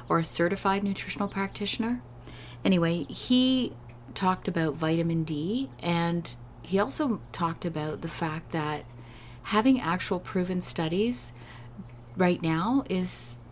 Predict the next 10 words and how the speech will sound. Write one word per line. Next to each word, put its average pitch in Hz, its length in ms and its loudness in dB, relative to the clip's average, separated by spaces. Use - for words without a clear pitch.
pretty 262 200 8
much 247 240 8
impossible 160 680 0
because 180 500 0
it's, - 440 -2
I 185 60 -2
mean, 175 180 0
covid 208 340 4
is 170 160 -2
new. 240 400 4